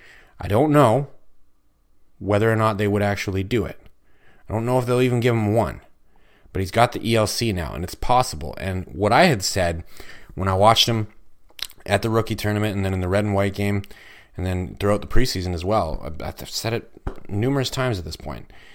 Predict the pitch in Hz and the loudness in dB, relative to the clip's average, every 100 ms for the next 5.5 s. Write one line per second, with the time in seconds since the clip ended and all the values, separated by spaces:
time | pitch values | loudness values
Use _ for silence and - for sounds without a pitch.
0 | - - - _ 107 147 160 123 - - | -20 -20 -20 _ 4 4 4 0 0 -2
1 | 101 - - 117 120 - - - - 90 | -4 -4 -4 -4 8 8 8 -2 -8 -10
2 | - - - _ - 101 131 135 82 69 | -12 -20 -20 _ -8 0 2 2 0 -8
3 | - - 90 90 113 120 110 101 127 87 | -12 -8 -6 -4 -2 0 0 0 0 -2
4 | 78 - 85 98 98 98 98 104 92 110 | -6 -10 -4 -2 0 0 0 -2 -2 -4
5 | 131 82 67 67 | -4 -6 -8 -10